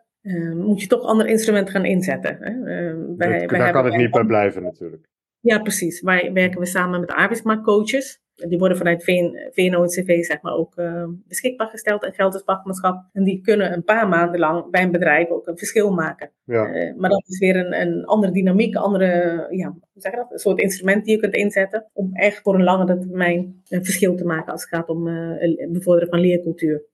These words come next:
Speaker 1: of inclusiviteit.
Speaker 2: In elk geval
Speaker 1: Ja.
Speaker 2: ook wel iets van een lange adem, denk ik.
Speaker 1: En nodig. En, en op, ja,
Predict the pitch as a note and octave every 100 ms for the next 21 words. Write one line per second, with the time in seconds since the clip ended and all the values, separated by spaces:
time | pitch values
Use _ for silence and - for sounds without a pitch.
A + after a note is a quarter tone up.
0 | _ - - F#3 F#3 E3 E3+ D#3+ D#3 C#3+
1 | D3 - _ - B2 A#2 - A2 - F#2
2 | C3 B2 - B2+ A2+ A2+ A2 A#2 B2 B2+
3 | G#2 F#2 F#2+ G2 D3+ D#3+ - G3 E3+ E3+
4 | E3 D#3+ - A#3+ A3 A3 G#3+ G#3 G3+ -
5 | G3+ - - - G3+ -